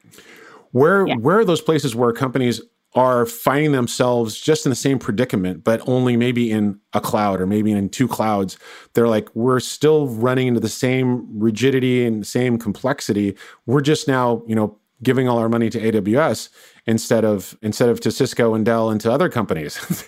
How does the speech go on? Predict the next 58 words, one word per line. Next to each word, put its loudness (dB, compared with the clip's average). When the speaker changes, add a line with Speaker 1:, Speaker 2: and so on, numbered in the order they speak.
Speaker 1:
<laughs> -10
Speaker 2:
Yeah, -4
Speaker 1:
Um, 0
Speaker 2:
yeah. 2
Speaker 1:
so, 2
you 0
Speaker 2:
Yeah. -
Speaker 1:
know, 2
is 0
there, 4
where, 2
where 2
do 0
you 0
find 0
that -2
some 0
organizations 0
have -2
the 0
best -2
intentions, -2
but 2
as 0
we 2
know, 2
we 2
know 2
where 2
that -2
road 0
can -2
lead, 0
a-, 0
and 0
where 2
they 2
can -2
then 0
veer 2
off -2
to -4
make -2
sure -4
that -2
they're, -2
you -6
know, 0
they're 0
heading -2
in 0
the 0
right 0
direction -2
so -2
that, -2
that -6
from, -4